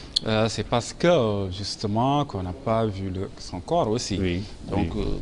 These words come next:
Speaker 1: quand on n'a pas vu un corps aussi, on peut, on, c'est légitime de dire que, euh, il a
Speaker 2: La
Speaker 1: disparu,
Speaker 2: personne a
Speaker 1: de
Speaker 2: disparu.
Speaker 1: déclarer la disparition.
Speaker 2: Mhm.
Speaker 1: Maintenant, euh, effectivement, qu'il y avait une attaque, l'attaque était, était, était violente.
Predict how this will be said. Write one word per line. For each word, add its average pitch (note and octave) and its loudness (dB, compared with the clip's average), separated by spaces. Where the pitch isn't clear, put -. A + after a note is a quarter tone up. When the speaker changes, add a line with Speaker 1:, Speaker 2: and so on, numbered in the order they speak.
Speaker 1:
quand A#2 4
on - 4
n'a A#2 2
pas C3+ 2
vu C3 0
un G#2 0
corps B2 0
aussi, F#2+ -2
on - -6
peut, G#2+ -2
on, G2 -6
c'est - -2
légitime A2 -2
de A2+ -2
dire G#2+ 0
que, F#2+ -6
euh, G2+ -2
il G#2 -2
a G2 0
Speaker 2:
La F#2+ -2
Speaker 1:
disparu, F#2+ -2
Speaker 2:
personne G2 2
a - 0
Speaker 1:
de - 0
Speaker 2:
disparu. A#2 4
Speaker 1:
déclarer A#2 4
la G2+ 4
disparition. F#2 -2
Speaker 2:
Mhm. D#2 -6
Speaker 1:
Maintenant, A#2+ 4
euh, G#2 0
effectivement, A#2+ -2
qu'il F#2+ -6
y G2+ 2
avait G2+ 2
une F#2 -4
attaque, A#2+ -2
l'attaque A2 -4
était, F2 -4
était, F#2+ -2
était G2+ -2
violente. G2 -2